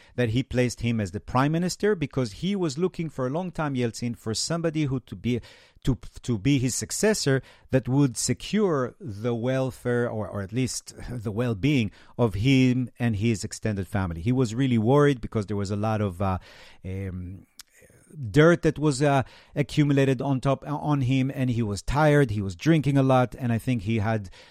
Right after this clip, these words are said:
this pressure from his family to retire, which he did in two thousand. Uh, and then he placed Putin, this nobody,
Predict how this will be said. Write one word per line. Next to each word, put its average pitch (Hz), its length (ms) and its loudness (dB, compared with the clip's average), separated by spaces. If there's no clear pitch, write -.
this 117 160 -2
pressure 127 400 2
from 110 180 0
his 95 140 -2
family 113 360 2
to - 140 -8
retire, 147 480 2
which 95 220 -6
he 98 80 -4
did 123 260 2
in 110 80 0
two 107 160 -4
thousand. 147 460 0
Uh, 139 200 0
and 156 160 4
then 196 180 4
he 160 140 2
placed 156 480 0
Putin, 160 520 -2
this 123 200 -2
nobody, 147 520 -2